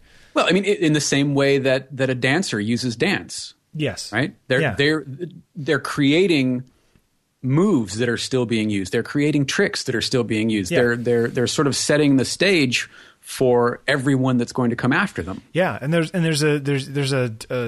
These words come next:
Speaker 2: a skateboard trick called the, the McTwist, which is this five forty thing off a ramp.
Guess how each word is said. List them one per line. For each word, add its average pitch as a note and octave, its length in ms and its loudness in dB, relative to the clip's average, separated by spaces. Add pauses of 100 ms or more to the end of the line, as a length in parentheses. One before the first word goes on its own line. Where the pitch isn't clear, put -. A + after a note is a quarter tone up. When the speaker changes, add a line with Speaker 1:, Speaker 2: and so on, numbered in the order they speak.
(160)
Speaker 2:
a A2 180 -6
skateboard C3+ 460 -2
trick - 160 -6
called A2+ 220 -2
the, G#2+ 300 -4
the G2+ 240 -8
McTwist, - 680 -8 (400)
which G2+ 160 -8
is G2+ 100 -6
this G2+ 260 -8 (100)
five A2 340 -4
forty G#2+ 260 -4
thing G#2 140 -6
off G#2 160 -6
a F#2+ 40 -8
ramp. G2 240 -6